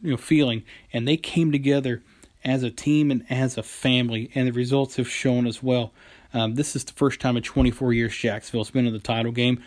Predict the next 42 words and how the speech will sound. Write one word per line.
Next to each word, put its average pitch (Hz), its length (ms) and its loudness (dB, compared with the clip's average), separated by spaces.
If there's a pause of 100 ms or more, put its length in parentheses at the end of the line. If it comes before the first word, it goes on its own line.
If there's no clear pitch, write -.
They're 123 120 0
trying 123 280 2
to 120 60 2
win 123 160 2
their 120 100 0
second 120 380 -4
title 117 380 -2
ever. 120 280 -4 (680)
Um, 110 240 -2
that 127 300 -4
running 139 320 4
game 135 420 2 (220)
that 123 140 -2
Jacksonville 135 480 -2
has 127 260 -2
is - 240 -10
truly 156 560 2
the 117 140 0
heart 131 260 2
of 120 40 -2
the 113 120 0
offense, 113 600 -4 (400)
and 120 140 2
it's, - 220 -8
it 143 180 4
is 123 220 -2
the 131 160 4
major 123 340 2
team 123 240 0
strength, 123 340 -2
in 117 60 -2
my 113 180 -2
opinion. 117 420 -2 (540)
They 135 120 0
showed 147 340 2
off 123 220 -2
their 131 100 2
dedication 123 680 0
to 120 60 0
running 117 280 -2
the 113 60 -8
ball. 113 360 -2